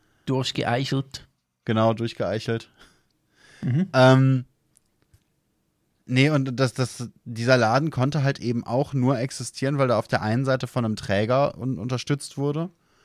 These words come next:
Speaker 2: und auf der anderen Seite eben tatsächlich durch die, durch die Secondhand-Verkäufe. Die haben einen massiven Teil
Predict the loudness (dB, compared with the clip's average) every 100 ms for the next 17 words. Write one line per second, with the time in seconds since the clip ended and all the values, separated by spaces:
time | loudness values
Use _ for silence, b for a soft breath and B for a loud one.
0 | b b b b -8 -4 -2 -2 -2 -2
1 | 0 -2 -2 -6 -6 -6 -6 -6 -8 -8
2 | -8 -8 -8 -8 -10 -10 -10 -8 -6 -6
3 | -4 -6 -6 -10 -6 -4 -4 -8 -10 -8
4 | -8 -8 -8 -8 -8 -8 -8 -8 -8 -2
5 | -2 -2 -6